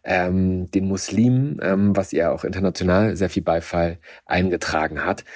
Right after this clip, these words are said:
Ähm, die zweite große Krise war ein verheerender Vulkanausbruch und die dritte dann natürlich Corona. Mm,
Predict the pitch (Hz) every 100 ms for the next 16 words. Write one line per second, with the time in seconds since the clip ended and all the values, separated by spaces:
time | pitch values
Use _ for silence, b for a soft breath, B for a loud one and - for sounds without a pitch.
0 | B B B 92 95 98 - 107 139 131
1 | 117 117 107 - 117 123 107 95 95 -
2 | 90 95 90 98 95 90 - - 92 123
3 | 110 131 - 107 123 151 - - 95 98
4 | 104 - 95 - 101 113 117 110 95 98
5 | 90 - 95 - - 80 82 107 110 90
6 | 107 B B B B B _ 98 104 104